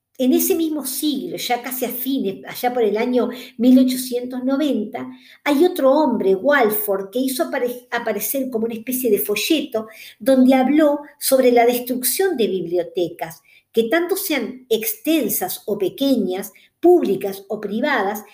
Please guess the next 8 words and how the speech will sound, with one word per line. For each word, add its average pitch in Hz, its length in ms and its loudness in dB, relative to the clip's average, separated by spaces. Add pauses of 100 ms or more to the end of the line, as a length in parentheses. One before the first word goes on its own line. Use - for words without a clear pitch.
(140)
siempre 349 540 0
son 311 260 -4
un 302 140 -2
acontecimiento 226 920 -4
que 240 100 0
debe 247 200 0
ser - 480 -2
deplorado, 165 840 -4